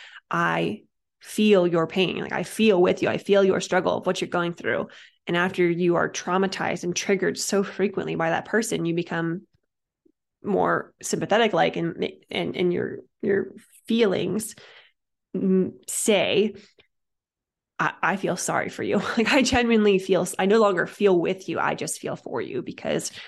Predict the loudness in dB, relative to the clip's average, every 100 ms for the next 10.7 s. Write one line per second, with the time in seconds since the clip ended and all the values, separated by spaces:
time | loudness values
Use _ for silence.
0 | -20 _ _ -4 0 2 4 2 0 -12
1 | _ _ _ _ _ _ _ _ _ _
2 | _ _ _ _ _ _ -2 0 0 -2
3 | -4 -8 -4 -4 -4 -8 _ -6 -4 -2
4 | 2 2 2 -2 -6 -2 2 2 0 -4
5 | -10 -16 -20 -20 _ _ _ _ _ _
6 | -4 -4 -4 -2 -2 0 0 2 2 2
7 | 0 -4 -6 -6 -6 -4 -2 -2 -2 -4
8 | -6 -10 -8 -8 -8 -4 -4 -4 -6 -8
9 | -12 -20 -20 _ _ _ -4 -2 0 -2
10 | -6 _ _ _ _ -6